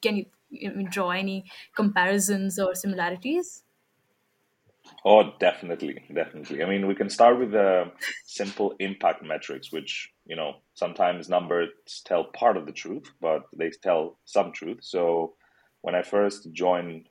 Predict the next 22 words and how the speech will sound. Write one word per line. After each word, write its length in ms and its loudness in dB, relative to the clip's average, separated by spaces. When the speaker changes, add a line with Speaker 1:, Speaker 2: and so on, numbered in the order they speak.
Speaker 2:
one 220 -2
eighty, 640 -6
uh, 100 -4
D 160 -4
C 260 -2
back 260 6
in 100 -10
two 100 -16
thousand 340 -2
and 340 -6
fifteen, 640 0
I 40 -2
think 200 -2
we 100 4
were 160 6
just 400 6
about 420 6
seventy 340 2
branches 480 -4
across 300 -6
the 80 -8
world. 380 0